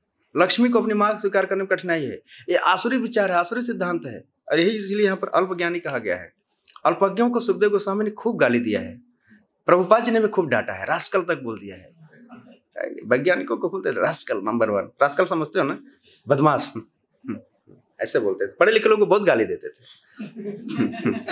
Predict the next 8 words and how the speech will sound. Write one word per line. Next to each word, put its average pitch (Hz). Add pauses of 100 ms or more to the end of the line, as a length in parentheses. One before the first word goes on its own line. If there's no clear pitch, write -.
(440)
<laughs> -
ज्यादा 175
बदमाश 196
ही 220
लोग 208
होते 139
हैं। - (2000)
हाँ, -